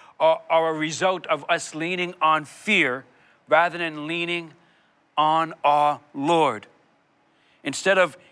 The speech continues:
taking that fear and replacing it where God's true gifts for us, we're functioning from fear. We're not functioning from faith.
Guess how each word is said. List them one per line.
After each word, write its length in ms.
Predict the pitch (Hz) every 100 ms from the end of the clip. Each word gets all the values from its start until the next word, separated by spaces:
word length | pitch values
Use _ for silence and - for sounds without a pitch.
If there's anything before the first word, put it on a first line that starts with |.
| _ -
taking 400 | 180 185 185 175
that 200 | 156 143
fear 400 | - 208 196 175
and 120 | 156
replacing 640 | 151 - - 220 175 165
it 160 | 151 - - _
where 140 | 151 143
God's 580 | 131 180 196 196 - - _
true 380 | - - 208 208
gifts 480 | 151 147 190 165 - -
for 340 | - - 226 165
us, 340 | 151 - - _ _ _ _
we're 160 | 160 160
functioning 840 | - - 208 226 - 180 165 160
from 320 | - 170 165
fear. 580 | 147 - 226 180 143 175 - _ _ _ _ _ _ _ _
We're 100 | 151
not 180 | 180 185
functioning 720 | - - 196 - 175 180 175 - _
from 300 | _ 175 175
faith. 560 | - 208 202 120 -